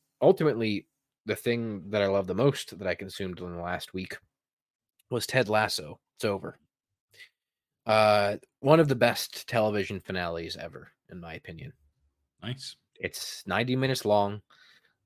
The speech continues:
Speaker 1: Uh, it wraps up every storyline. It gives you some things that you want and some things that you don't want,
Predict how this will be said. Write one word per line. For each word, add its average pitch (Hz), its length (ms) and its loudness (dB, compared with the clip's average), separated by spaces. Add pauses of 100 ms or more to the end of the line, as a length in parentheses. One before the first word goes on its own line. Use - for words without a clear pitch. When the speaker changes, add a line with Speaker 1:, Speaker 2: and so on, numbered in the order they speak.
Speaker 1:
Uh, 80 360 -8 (260)
it 90 260 -6 (300)
wraps 101 300 2
up 101 220 0
every 123 540 -2
storyline. 95 800 0 (400)
It 98 120 -6
gives 98 240 -4
you 95 80 -8
some 151 280 0
things 190 240 2
that 190 100 2
you 190 100 -4
want 156 320 2 (140)
and 110 100 -10
some 117 160 -4
things 117 240 -4
that 120 120 0
you 113 80 4
don't 104 240 -2
want, 92 200 -4